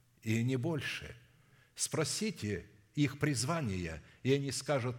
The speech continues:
«Спасать мир». Все церкви нацелены спасать мир. Все церкви нацелены заполнить церковь людьми из мира. А Слово Божие нацелено на то,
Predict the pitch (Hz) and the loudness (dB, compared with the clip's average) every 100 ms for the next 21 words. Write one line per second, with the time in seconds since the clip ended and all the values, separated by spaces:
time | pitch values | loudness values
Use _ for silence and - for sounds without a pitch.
0 | - - - _ _ _ - - 131 - | -10 -20 -20 _ _ _ -2 2 2 2
1 | - 165 - - 107 127 202 - - - | 0 0 -4 -8 0 2 2 -2 -14 -20
2 | _ _ _ _ _ _ _ - _ _ | _ _ _ _ _ _ _ -20 _ _
3 | _ _ _ _ _ - - 180 - 185 | _ _ _ _ _ -2 2 2 2 2
4 | 185 - 101 95 - - - 113 120 - | 0 -2 -4 -4 -6 -18 -4 -2 0 0
5 | 175 151 117 104 87 - - - 127 120 | 2 2 2 2 -2 -4 -2 0 0 0
6 | 147 131 - 120 80 76 - - - - | 0 -2 -2 -2 -2 -6 -16 -20 -16 -4
7 | - 143 - 170 - 143 117 131 - 175 | 0 0 0 -2 -2 -2 0 0 0 0
8 | 151 120 113 127 123 170 139 117 117 - | 2 2 2 0 0 0 2 0 0 -2
9 | 175 147 - 117 131 117 143 151 147 104 | -2 -2 -4 0 0 2 0 0 -2 0
10 | 127 90 80 78 - _ - - _ _ | 0 0 -4 -10 -16 _ -20 -20 _ _
11 | _ _ - - _ _ - _ _ _ | _ _ -20 -20 _ _ -20 _ _ _
12 | _ _ _ _ _ _ 113 104 101 - | _ _ _ _ _ _ 2 2 2 -2
13 | - 123 127 120 110 95 120 104 113 - | -4 0 0 0 0 -2 -2 -2 -4 0
14 | 131 110 107 107 110 165 147 | 0 0 0 -2 -2 -2 -2